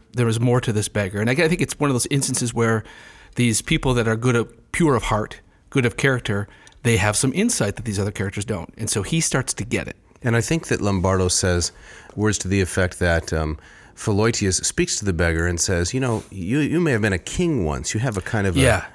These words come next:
Speaker 2: a kingly demeanor under the rags and so forth."
Speaker 1: And that's a, a signal that, um, Philoetius is gonna be, he's gonna be okay. He's gonna
Speaker 2: And
Speaker 1: be
Speaker 2: he,
Speaker 1: all right.
Speaker 2: right, and he
Speaker 1: Yeah.
Speaker 2: has missed his master for, for many, many years.
Speaker 1: Mm-hmm.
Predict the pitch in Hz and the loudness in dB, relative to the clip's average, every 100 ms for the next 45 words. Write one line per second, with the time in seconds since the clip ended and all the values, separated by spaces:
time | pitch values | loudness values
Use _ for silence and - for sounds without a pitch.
0 | - - - 147 139 107 98 92 92 92 | -12 -10 -2 0 2 2 2 2 2 2
1 | 92 76 76 90 87 85 85 78 85 78 | 0 -2 -4 -2 0 0 -2 -2 0 2
2 | 78 82 78 78 73 - 80 - - - | 0 -2 -4 -6 -4 -4 -6 -10 -14 -14
3 | - - 151 143 135 127 - 131 135 117 | -12 0 2 4 4 2 2 0 2 0
4 | 107 107 107 110 107 101 101 _ - - | 0 0 -2 -4 -4 -4 -8 _ -20 -14
5 | - 139 165 165 - 135 127 123 123 120 | -2 2 2 2 0 0 0 2 2 2
6 | 117 131 123 127 120 117 113 110 90 - | 0 -4 -2 0 2 0 2 -2 -4 -12
7 | _ _ _ - 117 107 113 107 101 90 | _ _ _ -6 0 2 4 2 0 -4
8 | - 110 135 80 110 139 143 104 104 147 | -6 0 0 2 2 2 2 2 2 2
9 | - 110 95 104 143 135 - 60 - - | 2 2 2 2 0 -2 -4 -8 -10 -6
10 | 85 82 - 98 110 117 101 90 87 80 | -4 -4 -4 -2 0 2 2 4 2 2
11 | 110 - 123 175 254 | 0 0 0 2 -2